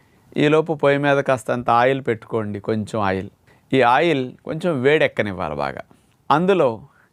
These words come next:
ఈ ఆకులు, పువ్వు కలిపిన మిశ్రమం ఉంది కదా పేస్ట్ చేసింది, అది ఆయిల్లో వేసి ఒక రెండు మూడు నిమిషాలు కాస్త వేడెక్కనివ్వండి. తీసేసేయండి, ఫిల్టర్ చేసేసేయండి చక్కగా.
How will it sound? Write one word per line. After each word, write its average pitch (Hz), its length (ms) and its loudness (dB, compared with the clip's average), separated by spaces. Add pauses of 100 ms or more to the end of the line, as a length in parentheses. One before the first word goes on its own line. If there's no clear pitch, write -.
(440)
ఈ - 20 0 (540)
ఆకులు, 151 360 0 (300)
పువ్వు 143 300 0 (380)
కలిపిన 147 360 0 (140)
మిశ్రమం 160 520 2
ఉంది 127 200 -2
కదా 113 140 2 (100)
పేస్ట్ 127 280 -2
చేసింది, 147 300 -8 (420)
అది 110 180 2
ఆయిల్లో 139 360 0
వేసి 107 280 -4 (640)
ఒక 185 120 4
రెండు 202 220 2
మూడు 165 160 2
నిమిషాలు 147 360 2
కాస్త 147 240 -2
వేడెక్కనివ్వండి. 95 680 -2 (760)
తీసేసేయండి, 107 720 0 (480)
ఫిల్టర్ 170 420 2
చేసేసేయండి 104 680 -2
చక్కగా. 101 380 -4